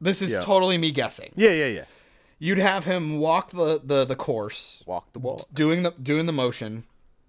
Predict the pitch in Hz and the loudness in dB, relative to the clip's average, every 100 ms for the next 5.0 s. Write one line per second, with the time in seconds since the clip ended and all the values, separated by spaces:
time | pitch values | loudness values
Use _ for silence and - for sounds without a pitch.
0 | _ _ _ _ _ _ - 143 156 139 | _ _ _ _ _ _ -16 -4 -4 -2
1 | 156 143 143 135 135 131 120 - 127 123 | -2 -2 -4 -4 -2 -2 -4 -6 -4 -4
2 | 135 - 143 156 - 180 185 - - 104 | -6 -10 -6 -6 -4 -6 -6 -12 -18 -10
3 | 110 135 151 156 139 156 143 127 - - | -4 0 0 0 0 0 0 -2 -12 -6
4 | 147 123 147 147 131 - 117 107 98 | -4 2 2 4 0 -4 -4 -4 -8